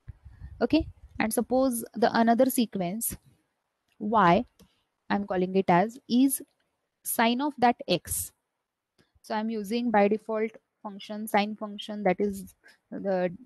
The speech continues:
inbuilt function in RStudio, um, of X.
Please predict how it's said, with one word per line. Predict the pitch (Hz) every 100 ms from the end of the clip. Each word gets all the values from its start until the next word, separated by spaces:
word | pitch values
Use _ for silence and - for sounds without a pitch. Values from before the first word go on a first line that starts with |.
| -
inbuilt | 220 214 233 233
function | - 202 196 - 202 -
in | 208 -
RStudio, | 196 190 - 220 190 175 254 _ _ _ _ -
um, | 185 180 185 190 - -
of | 226 262 - - _ _ _ _ -
X. | - - - -